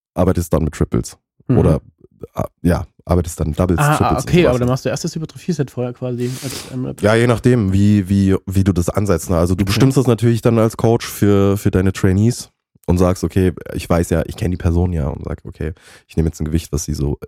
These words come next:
Speaker 1: in einer Range von zwei bis fünf bewegen kann und guck mal, wo sie rauskommt, ermitteln dadurch eine Tagesform und können dann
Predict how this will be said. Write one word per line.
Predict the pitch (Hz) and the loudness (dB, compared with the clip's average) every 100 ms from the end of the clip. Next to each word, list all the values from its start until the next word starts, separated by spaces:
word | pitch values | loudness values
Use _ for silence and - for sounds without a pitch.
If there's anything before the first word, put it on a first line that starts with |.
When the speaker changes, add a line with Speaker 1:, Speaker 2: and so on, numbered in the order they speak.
| - | -8
Speaker 1:
in | 76 | -4
einer | 76 73 | -4 -2
Range | 76 80 | -4 -4
von | - 73 | -4 -8
zwei | 76 69 71 | -6 -6 -6
bis | 80 | -8
fünf | - 98 | -6 -6
bewegen | - 80 85 85 | -4 -4 -2 -2
kann | 90 85 - _ _ _ _ _ _ _ - - | -4 -4 -12 _ _ _ _ _ _ _ -8 -2
und | |
guck | - 87 | 0 2
mal, | 87 | 2
wo | 78 | 0
sie | 80 | 0
rauskommt, | 80 98 - 101 - | 0 0 0 -2 0
ermitteln | 85 82 85 | 0 0 0
dadurch | 76 80 82 | 0 -2 -2
eine | |
Tagesform | 90 87 92 - 90 | 0 0 -2 -2 -2
und | 80 | 0
können | 85 80 | 0 0
dann | 80 78 | 0 0